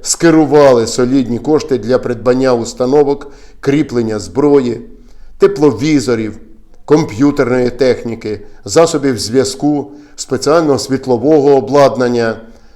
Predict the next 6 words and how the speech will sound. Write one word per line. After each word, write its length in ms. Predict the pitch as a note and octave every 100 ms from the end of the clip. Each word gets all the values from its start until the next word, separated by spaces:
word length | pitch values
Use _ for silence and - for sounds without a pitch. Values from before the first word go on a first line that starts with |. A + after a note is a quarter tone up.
| - - A2
для 480 | G2 A#2 B2 A2 G#2+ - - -
комплектації 1040 | D#3 D3+ E3 - D3 D#3 D#3 C#3 C3 A#2 A#2 - - A#2
мобільних 640 | C#3 B2+ D#3+ C#3+ B2+ A2
вогневих 500 | A#2+ G#2+ B2+ C#3 A2+
груп 360 | G#2+ D3 C#3+ - - - -
окремого 840 | B2+ D3 D3 D#3 C3+ B2+ B2